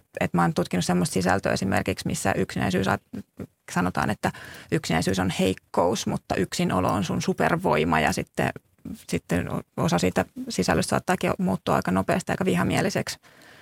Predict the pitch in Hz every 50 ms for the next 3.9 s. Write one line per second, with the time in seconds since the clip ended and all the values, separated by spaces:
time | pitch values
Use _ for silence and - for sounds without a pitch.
0 | - - - _ - - - _ _ _ _ _ _ _ - 156 - 170 170 185
1 | 180 - - - 196 185 - - - - 180 - 208 190 - - 196 196 180 -
2 | _ _ _ - 196 185 165 - 190 190 - 202 196 _ _ 196 196 - - 185
3 | - - 175 - - - 196 - - - - - - 180 165 180 180